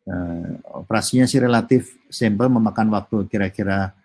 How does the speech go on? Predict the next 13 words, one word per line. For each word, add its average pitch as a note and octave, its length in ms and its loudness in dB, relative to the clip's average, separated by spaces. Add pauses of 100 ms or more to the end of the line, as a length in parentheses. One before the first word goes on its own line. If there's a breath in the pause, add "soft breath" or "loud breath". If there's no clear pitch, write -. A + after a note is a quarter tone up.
(200)
tiga F#2+ 380 -2
jam G2 340 2
lah G2 160 0
total F2+ 460 -4 (340)
prosedurnya F2 680 -4 (240)
ya. A#2 260 0 (960)
Ini, F2+ 320 -4 (160)
eh, F2 920 -6 (1600)
contoh G2 400 -4
post - 240 -4
op-nya A#2+ 640 4
ya. A2+ 240 4 (1040)
Eh, F2 640 -8